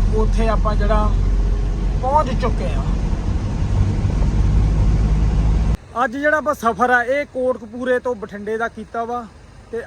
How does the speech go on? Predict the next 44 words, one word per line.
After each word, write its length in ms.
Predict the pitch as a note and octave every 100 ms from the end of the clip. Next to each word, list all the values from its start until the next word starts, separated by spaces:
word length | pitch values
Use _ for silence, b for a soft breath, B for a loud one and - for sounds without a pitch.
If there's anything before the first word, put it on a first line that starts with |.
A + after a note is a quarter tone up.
| A#3+
ਅੱਜ 120 | B3
ਦਾ 160 | C4 D4
ਵਲੌਗ 380 | C4+ A#3 A3+ A#3
ਆ 60 | C4
ਜਿਹੜਾ 240 | B3 C4
ਉਹ 120 | B3+ B3+
ਆਪਣਾ 380 | B3 A#3+ A#3 A3 - - - -
ਤੁਹਾਨੂੰ 260 | C4 A#3 B3+
ਕਿਵੇਂ 260 | C4+ C4 C#4
ਲੱਗਿਆ 260 | C4+ C4+
ਜ਼ਰੂਰ 380 | A#3+ A3 A#3 C4+
ਜਿਹੜਾ 200 | C4 C4
ਕਮੈਂਟ 360 | - A#3 C4 C4
ਕਰਕੇ 320 | C4 A#3+ B3
ਦੱਸਿਆ 300 | G#3 G3+ A3+
ਕਰੋ। 360 | A3+ B3 A#3+ A3+
ਤੇ 100 | B3+
ਵੀਡੀਓ 240 | A#3 A#3+ C#4
ਨੂੰ 100 | C4
ਵੱਧ 160 | C4
ਤੋਂ 80 | C4+
ਵੱਧ 140 | C4+ B3
ਸ਼ੇਅਰ 300 | G#3+ B3 C4+
ਕਰਿਆ 240 | C4 C4
ਕਰੋ। 280 | B3 B3+ B3 - - - -
ਜਿਹੜੇ 200 | G#3+ D4
ਚੈਨਲ 380 | D4 D4 C#4+ D4
ਤੇ 100 | C#4+
ਨਵੇਂ 240 | C4 B3 C4+
ਹੋ 60 |
ਚੈਨਲ 340 | C4 C4 B3+ C4
ਨੂੰ 120 | B3+
ਜ਼ਰੂਰ 260 | A#3 C4+
ਸਬਸਕ੍ਰਾਈਬ 580 | B3 B3 - A#3+ A3 A3+
ਕਰ 220 | A#3+ B3+
ਲਿਆ 140 | B3 B3+
ਜੋ, 120 | C4
ਬੈਲ 260 | G#3+ A#3 B3
ਆਈਕਨ 280 | B3+ C4+ C4
ਨੂੰ 120 | C4+
ਪ੍ਰੈਸ 260 | B3 B3+
ਕਰ 200 | - C#4
ਲਿਆ 160 | C4+ C#4+
ਜੋ 200 | C#4+ C#4